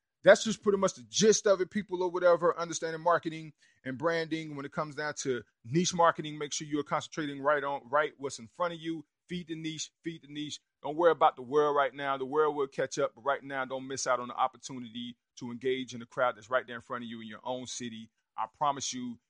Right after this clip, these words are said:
you're gonna find it to be way more effective starting out, and then you're gonna see,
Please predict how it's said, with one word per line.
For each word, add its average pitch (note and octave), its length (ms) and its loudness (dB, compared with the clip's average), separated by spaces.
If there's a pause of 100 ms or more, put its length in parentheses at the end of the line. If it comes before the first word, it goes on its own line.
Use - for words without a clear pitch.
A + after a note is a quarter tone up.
(140)
you're B2+ 100 -10
gonna B2 140 -6
find B2+ 280 -2
it A#2 120 -16
to A#2+ 40 -16
be A2+ 180 -14 (120)
way F3+ 240 6
more D#3+ 220 2
effective C3 440 -6
starting B2 380 -2
out, A#2+ 240 2
and B2+ 160 -16
then C3+ 160 -10
you're B2+ 100 -10
gonna B2 220 -12
see, C3 280 -12